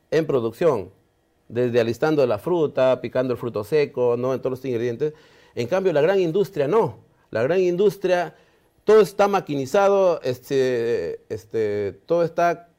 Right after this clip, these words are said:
con, con la tecnología y todo lo hace la máquina y solamente un operador. Entonces, en ese sentido, nosotros damos trabajo, ¿no? Este, aportamos. Nosotros, aparte de eso,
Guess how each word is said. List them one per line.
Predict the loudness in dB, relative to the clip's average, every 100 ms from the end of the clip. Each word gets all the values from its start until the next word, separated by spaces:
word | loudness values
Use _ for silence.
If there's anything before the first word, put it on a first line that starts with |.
| _
con, | -2 -2 -2 -4 -6 -8 -10
con | -4 -2
la | -2
tecnología | -4 -4 -2 -2 -4 -2 0 0 -4 _ _ -14
y | -8
todo | -2 -2
lo | 0
hace | -2 -4
la | -2
máquina | -2 -2 -4 -6 -4 -2 -2
y | -4
solamente | -2 -2 -2 -4 -4
un | -2 0
operador. | -2 0 0 2 2 0 -8 -20 -12
Entonces, | -6 -6 -6 -6
en | -6
ese | -6 -6
sentido, | -8 -4 -2
nosotros | -2 -4 -8 _ _ _ _ _
damos | -8 -4 -2 -2 -4 -8 -8
trabajo, | -4 0 0 -2 -10 -12 -14 _ -14
¿no? | -8 -6 -8 -8
Este, | -8 -8 -6 -6
aportamos. | -4 -4 -6 -4 -2 -2 -4 -8 -10
Nosotros, | -4 -4 -4 -4
aparte | -4 0 0 2 4
de | 2
eso, | 0 -6